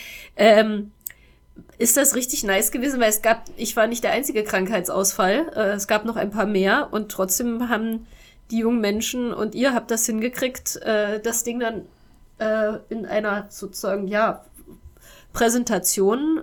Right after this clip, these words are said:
ähm, die, unsere Zwischenergebnisse in allen Bereichen da, äh, auf die Bühne zu bringen im Werk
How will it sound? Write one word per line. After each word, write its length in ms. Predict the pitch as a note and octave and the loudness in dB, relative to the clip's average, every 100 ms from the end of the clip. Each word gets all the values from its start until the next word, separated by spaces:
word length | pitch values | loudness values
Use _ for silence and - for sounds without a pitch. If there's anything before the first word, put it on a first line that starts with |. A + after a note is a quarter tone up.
| - | -2
ähm, 800 | A#3+ A#3+ A#3+ A#3 A#3 A#3 A#3 B3 - - - | 0 2 0 0 -4 -4 -6 -10 -16 -8 -4
die, 140 | B3 | -2
unsere 280 | C4+ A#3+ A#3+ | 0 0 0
Zwischenergebnisse 1120 | - A3 - - A3+ A#3+ A#3+ C4 C#4 C4 D4 - - - - - - - | 0 -2 -4 -4 -2 0 0 -2 -2 -2 -6 -12 -20 -20 -20 -20 -16 -2
in 140 | B3 | -2
allen 260 | - G#3+ A3 | 0 0 0
Bereichen 540 | A3+ - G#3+ A#3 A#3 B3 - - - _ - _ _ _ | -2 0 -2 -2 -8 -12 -18 -20 -20 _ -20 _ _ _
da, 680 | G#3 G#3 F#3+ G3+ G#3 G#3 G#3 | -4 0 2 2 0 0 -2
äh, 20 | |
auf 160 | G3+ - | -2 -2
die 80 | C4+ | 2
Bühne 260 | E4+ G4 | 4 2
zu 180 | - F#3 | 0 -4
bringen 260 | - F3 E3 | -4 -4 -2
im 160 | F#3 | -4
Werk 260 | E3 F3 | -2 -4